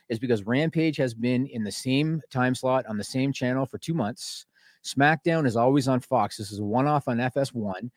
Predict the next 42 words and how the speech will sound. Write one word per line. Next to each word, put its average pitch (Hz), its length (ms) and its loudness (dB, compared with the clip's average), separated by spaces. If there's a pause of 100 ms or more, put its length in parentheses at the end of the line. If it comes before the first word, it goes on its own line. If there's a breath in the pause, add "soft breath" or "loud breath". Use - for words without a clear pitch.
(260 soft breath)
I 110 100 0
guarantee 175 680 2
you, 113 200 4
and 107 100 -2
I 131 60 8
don't 160 180 4
know 151 140 4
the 127 100 0
numbers, 113 440 2
but 110 120 -6
I 110 60 0
guarantee 135 540 0
you 107 260 0 (240 soft breath)
hundreds 170 400 4
of 151 100 -2
thousands 143 520 2
of 110 80 -2
viewers, 131 420 2
if 135 140 -6
not 139 160 0
a 120 40 4
million 131 300 2
plus - 320 -2
viewers, 113 560 0 (220 soft breath)
tuned 156 200 4
into 139 160 4
Fox 135 400 0
at 110 140 0
eight 139 120 2
o'clock. 110 380 -2 (760 soft breath)
And 117 80 2
when 117 80 2
they 117 80 2
saw 139 180 6
that 123 140 2
SmackDown 143 560 0
wasn't 123 260 2
on, 123 240 2
they 117 100 0
watched 113 280 0
something 107 340 -4
else. - 460 -16